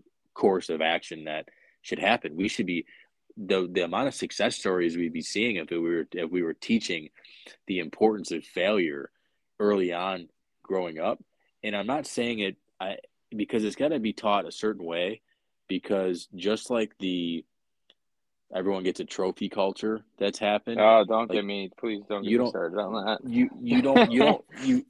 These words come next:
Speaker 1: no, but, like, you don't wanna, like, tell everyone, "Okay, Johnny, it's okay to fail," but you do wanna teach our young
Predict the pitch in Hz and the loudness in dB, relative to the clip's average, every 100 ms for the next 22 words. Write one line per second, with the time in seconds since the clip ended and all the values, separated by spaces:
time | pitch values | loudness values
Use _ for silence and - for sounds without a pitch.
0 | - 156 113 104 113 113 117 98 123 160 | 4 8 8 6 0 0 -2 -2 0 0
1 | 127 123 117 101 92 - _ _ _ - | 0 -4 -2 -2 -4 -8 _ _ _ -14
2 | 123 113 104 107 107 117 127 - 123 117 | -4 -2 -2 -4 -8 -8 -10 -6 -4 -4
3 | 101 - 113 110 110 113 107 120 107 - | -6 -10 -6 -6 -8 -8 -6 -6 -8 -6
4 | 113 104 - - 123 107 101 - - _ | -6 -6 -8 -6 -4 -2 -4 -6 -20 _
5 | _ 98 107 101 101 87 104 123 135 110 | _ -6 -4 -2 -4 -2 0 2 2 2
6 | 101 98 90 - - 101 - - - _ | -2 -2 -6 -10 -10 -10 -10 -16 -20 _
7 | _ _ _ - 90 85 82 90 98 95 | _ _ _ -10 -6 -6 -6 -4 -4 -4
8 | 87 | -14